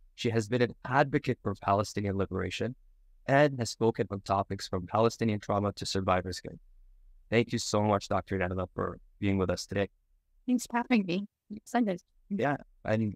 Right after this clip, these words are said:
Speaker 1: hopefully this episode is going to help a lot of people cope with what's happening and at least give a better understanding of,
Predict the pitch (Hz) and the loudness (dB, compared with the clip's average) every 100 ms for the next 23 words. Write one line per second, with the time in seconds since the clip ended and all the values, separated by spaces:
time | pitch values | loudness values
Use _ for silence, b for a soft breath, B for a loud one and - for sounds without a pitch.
0 | - 113 127 117 107 - 110 - 95 98 | -2 -2 4 2 2 0 -2 -2 0 0
1 | 92 92 - - 98 98 101 - 98 - | 0 -2 -6 -2 0 0 -2 0 0 0
2 | - 95 95 98 - 98 98 90 _ - | -6 0 2 2 -2 -2 0 -2 _ -20
3 | _ _ - - - 143 - - 107 95 | _ _ -20 -20 2 2 2 0 0 2
4 | 98 - 98 - 101 - 117 - - 117 | 0 0 -4 -2 -2 0 -2 -4 -2 0
5 | 113 - 117 107 95 90 104 104 98 92 | 0 0 0 2 2 2 2 2 -2 -4
6 | - 104 104 95 90 - 90 | -2 -2 0 0 -4 -4 -6